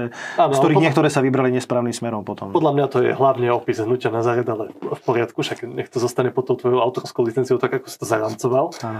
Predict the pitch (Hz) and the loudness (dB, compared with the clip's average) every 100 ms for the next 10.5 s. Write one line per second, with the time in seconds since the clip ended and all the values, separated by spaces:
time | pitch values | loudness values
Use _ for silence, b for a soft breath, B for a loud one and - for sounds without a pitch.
0 | - 135 131 147 143 185 - - - 196 | -2 2 2 2 0 0 -2 0 2 4
1 | 160 160 143 131 127 127 123 _ 135 160 | 2 0 0 2 2 0 -4 _ -2 0
2 | 185 185 143 143 _ 175 185 180 - 180 | 0 2 0 -2 _ 2 4 2 -2 -2
3 | 147 131 131 143 160 - 117 110 127 123 | 2 4 4 2 -2 -4 -2 -2 -2 0
4 | 131 127 139 127 - 127 127 117 127 139 | 0 0 -2 -8 -2 0 2 0 0 0
5 | 127 - 127 117 - 156 180 b b b | -2 -2 0 0 -2 -4 -6 b b b
6 | b - 143 131 156 170 202 - - _ | b 0 0 2 2 2 2 -2 -6 _
7 | _ _ 123 127 131 131 120 165 175 160 | _ _ 0 4 4 2 0 0 2 2
8 | 139 143 139 151 143 143 - 135 135 120 | 4 2 0 2 2 2 0 0 0 0
9 | 123 117 127 135 143 - - - - 185 | 0 2 0 0 0 -4 -8 -12 -4 0
10 | 175 151 147 151 | 2 0 -2 -8